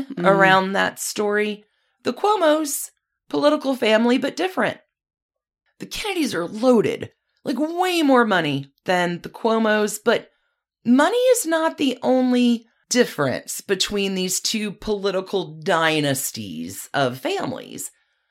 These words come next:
Speaker 2: There's some cultural differences here, too. Again, I'm gonna quote Michael Schneerson here to set the stage, so to speak.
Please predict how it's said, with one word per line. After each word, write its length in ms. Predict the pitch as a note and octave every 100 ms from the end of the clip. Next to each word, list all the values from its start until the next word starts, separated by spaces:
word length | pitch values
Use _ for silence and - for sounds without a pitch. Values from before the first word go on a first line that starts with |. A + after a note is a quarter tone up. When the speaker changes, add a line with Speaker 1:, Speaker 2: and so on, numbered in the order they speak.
| _ -
Speaker 2:
There's 240 | A3 B3
some 160 | A3+ G3+
cultural 640 | - B3 A3 - E3 C3+
differences 800 | B2+ D3 - G#2+ A#2+ B2 A#2 - _
here, 280 | - C3 A2
too. 520 | - A#2 F2+ G1+ - _ _ _ _ _ _ _
Again, 280 | - E3 D3
I'm 100 | C#3+
gonna 140 | D3
quote 400 | C#3 F3 D3 C#3 -
Michael 300 | C3+ C#3 C#3
Schneerson 840 | C3 C3 A#2+ A#2 A#2+ - G#2 G#2 -
here 280 | - A#2 G#2
to 420 | - A#2+ G#2 G2+ _ _ _ _ -
set 340 | - D#3 -
the 80 | A2+
stage, 600 | - - D#2 - - -
so 220 | - - -
to 80 |
speak. 440 | - - - -